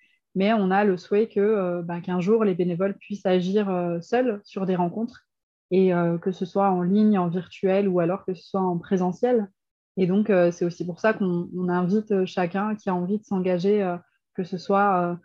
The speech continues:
à mettre en place des rencontres, mais aussi simplement à travailler sur la reconnaissance du S O P K avec les idées et les compétences qu'il a, à rejoindre l'association pour que, euh, bah, pour que tous ensemble, on puisse avancer, puisque, bah, il y a un,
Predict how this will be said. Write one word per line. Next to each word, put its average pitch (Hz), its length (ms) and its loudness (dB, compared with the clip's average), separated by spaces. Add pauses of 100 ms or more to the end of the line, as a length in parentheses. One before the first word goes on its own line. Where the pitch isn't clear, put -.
(240)
à 185 80 0
mettre 180 240 -2
en 180 60 0
place 190 240 0
des 185 80 0
rencontres, 185 460 -4
mais 185 100 0
aussi 180 200 -6
simplement 185 440 -2
à 185 80 0
travailler 180 400 0
sur 196 180 -8
la 175 100 0
reconnaissance 175 580 -4
du 185 120 -2
S 180 160 -4
O 180 60 -4
P 170 160 -4
K 202 80 -4
avec 185 480 0
les 180 240 -2
idées 180 160 0
et 208 280 4
les 170 140 -2
compétences 180 540 -6
qu'il 190 200 -2
a, 233 180 -2 (460)
à 180 100 0
rejoindre 190 340 2
l'association 185 640 -2
pour - 280 -4
que, 202 100 0
euh, 180 400 2
bah, 170 140 -4
pour 170 200 -14
que 170 160 2
tous 170 240 -6
ensemble, 226 320 2
on 180 80 2
puisse - 200 -6
avancer, 170 440 0
puisque, - 320 -10
bah, 170 200 2
il 165 80 2
y 165 40 2
a 165 200 -2
un, - 180 -10